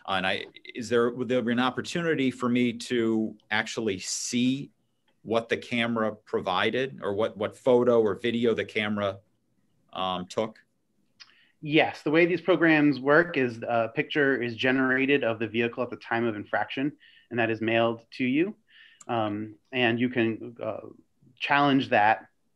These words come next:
Speaker 2: uh, by going to your local municipality saying, "It wasn't me, I was not, uh, driving the vehicle at this time."
Speaker 1: Okay. Do you know if, if, uh,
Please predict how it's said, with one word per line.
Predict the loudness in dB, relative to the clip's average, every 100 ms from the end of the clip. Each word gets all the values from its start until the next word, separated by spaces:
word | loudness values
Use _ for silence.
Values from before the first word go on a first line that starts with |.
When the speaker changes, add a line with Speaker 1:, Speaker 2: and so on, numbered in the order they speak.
| _
Speaker 2:
uh, | -8 -4
by | -2
going | 0 -2
to | 0
your | -2
local | -2 -6
municipality | -4 -2 -2 -2
saying, | -6 -6 -4
"It | -2
wasn't | 0 0 -2 -4
me, | -4 -6
I | -4 -2
was | -2 -4
not, | 0 0 -2 _
uh, | -8 -4
driving | -4 -6
the | -8
vehicle | -12 -10 -10
at | -12
this | -14
time." | -14 -14 -18 _ _ _ _ _ _ _ -20
Speaker 1:
Okay. | -20 -20 _ _ _ _ _ _ _ _ _ _ _ _ _ _ _ _ _ _ _
Do | -2
you | 2 6
know | 6 6
if, | 6 4 4 -6 -20 _ _
if, | 2 2 2 -8 -2
uh, | 2 4 2